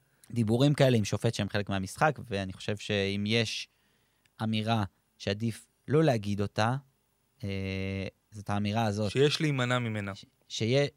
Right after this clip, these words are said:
Speaker 1: כן, שיש להימנע ממנה. כאילו,
Speaker 2: כן.
Speaker 1: אתה יודע, מה בן אדם אומר ב-, בחדרו, בזה, אני לא, לא יודע, כאילו,
Speaker 2: במיוחד
Speaker 1: אנחנו
Speaker 2: שאתה בא
Speaker 1: נמצאים
Speaker 2: בפוזיציה, אתה מוטי וניר, אתה מאמן,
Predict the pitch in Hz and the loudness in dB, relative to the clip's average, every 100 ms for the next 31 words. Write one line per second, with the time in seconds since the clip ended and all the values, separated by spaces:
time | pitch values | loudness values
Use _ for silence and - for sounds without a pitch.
0 | _ 190 190 - 185 196 185 175 175 180 | _ 2 2 2 4 6 8 8 8 8
1 | 165 117 101 90 - - 117 113 135 156 | 6 4 2 -2 -8 -2 0 2 4 6
2 | 139 147 143 139 143 139 135 143 143 135 | 6 4 4 2 2 2 2 4 4 4
3 | 127 120 123 117 117 120 143 123 123 120 | 2 2 0 -2 -4 -2 0 0 -2 0
4 | 143 139 127 123 120 135 - 131 139 123 | 2 4 4 2 -2 -4 -2 0 2 4
5 | 110 101 - 101 110 131 117 117 120 135 | 2 0 -6 -6 0 0 2 2 2 2
6 | 123 117 160 160 147 117 113 117 123 110 | 0 4 4 4 2 2 0 -2 -4 -4
7 | 110 110 143 151 143 127 113 113 113 113 | -2 0 2 2 2 0 -2 -4 -4 -2
8 | 131 147 | -2 -4